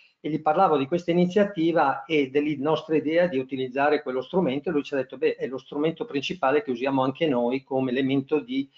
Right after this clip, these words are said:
comprensione del, dei, dei bisogni e delle esigenze che esprimono i nostri interlocutori." Quindi a quel punto lì mi ha anche mandato un, un documento che spiegava e illustrava questa tecnica, quindi,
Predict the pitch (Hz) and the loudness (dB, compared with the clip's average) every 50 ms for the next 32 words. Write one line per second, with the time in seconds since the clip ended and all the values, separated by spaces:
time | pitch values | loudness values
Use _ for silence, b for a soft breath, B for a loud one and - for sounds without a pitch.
0 | b b b b b b - 165 151 131 - 160 175 175 175 - 147 135 127 127 | b b b b b b 2 2 2 2 2 2 2 2 2 2 0 2 2 2
1 | 135 143 151 147 131 123 120 117 117 117 117 117 113 120 127 131 131 - _ 135 | 2 2 0 0 0 0 -2 -2 -2 -2 -4 -6 -6 -4 -4 -4 -6 -6 _ -6
2 | 131 143 147 135 123 151 147 139 143 139 139 139 139 139 147 151 156 151 B B | -2 -2 -2 0 0 -2 0 2 2 4 4 4 4 4 4 4 2 0 B B
3 | B B B B 147 135 143 135 139 139 127 135 151 127 131 131 131 131 - 151 | B B B B -2 0 2 2 2 0 0 -2 -2 -2 0 -2 -2 -2 -4 -4
4 | - 135 131 - - 131 127 135 139 139 123 120 120 - - 127 117 - 123 117 | -2 -4 -4 -4 -4 -4 -4 -2 0 0 0 -2 -2 -4 -6 -10 -10 -8 -8 -8
5 | 117 - 120 - - 165 156 131 120 120 - - 147 143 120 107 - - - 139 | -8 -10 -10 -4 0 2 2 2 2 0 -2 -2 0 0 0 -2 -6 -8 -6 -6
6 | 131 131 - 143 135 139 151 147 156 143 120 123 135 135 - 139 135 139 143 147 | -6 -4 -4 -6 -2 0 0 2 2 2 2 2 0 -2 -2 -2 0 0 2 2
7 | 143 - - 107 107 - - 127 123 120 117 117 113 110 104 _ b b b b | 0 0 -2 -4 -6 -8 -12 -18 -14 -12 -10 -10 -10 -12 -14 _ b b b b
8 | b b b b b - - 147 143 147 147 147 147 147 156 156 151 143 - 131 | b b b b b -6 -2 2 2 4 4 4 4 4 4 4 4 4 2 0
9 | 120 117 - 131 123 - - 139 131 131 139 151 151 131 135 127 120 127 120 - | 0 0 -2 -6 -6 -6 -4 -2 0 2 2 2 2 2 2 0 -2 -4 -8 -6
10 | - 151 151 147 131 127 117 127 131 131 - 180 180 180 131 135 139 - 127 120 | -2 0 2 2 2 2 0 -2 -2 0 0 0 0 2 0 0 0 0 -2 -4
11 | 117 123 120 - - 127 110 107 107 - | -4 -4 -6 -6 -8 -10 -12 -12 -14 -18